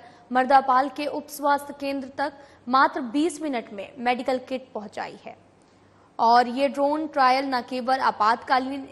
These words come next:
स्थितियों में त्वरित चिकित्सक सुविधा उपलब्ध कराने में सहायक सिद्ध होगा, बल्कि दूरस्थ क्षेत्रों में स्वास्थ्य सेवाओं के विस्तार के लिए भी एक प्रभावी कदम है।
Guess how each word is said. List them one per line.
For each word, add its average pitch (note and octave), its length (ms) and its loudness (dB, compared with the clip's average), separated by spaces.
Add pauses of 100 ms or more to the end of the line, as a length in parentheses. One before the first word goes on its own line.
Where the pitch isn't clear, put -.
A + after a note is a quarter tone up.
स्थितियों C4+ 420 -8
में C#4+ 160 -2
त्वरित C4 320 -2
चिकित्सक C4+ 580 -4 (260)
सुविधा C4+ 420 0
उपलब्ध C#4 340 0
कराने C4 320 0
में C4 160 -4
सहायक B3 380 -4
सिद्ध A#3+ 200 -12
होगा, B3 320 -4 (420)
बल्कि C#4 340 0
दूरस्थ C4+ 360 -2
क्षेत्रों C#4+ 380 -2
में C#4 200 -4
स्वास्थ्य C4 500 -2
सेवाओं A#3+ 420 -2
के C4+ 140 -10
विस्तार A3+ 460 0
के B3 160 -10
लिए B3+ 180 -2
भी B3+ 220 -8
एक C4+ 180 -14
प्रभावी A3 480 -6
कदम F#3+ 280 -10
है। F3 140 -20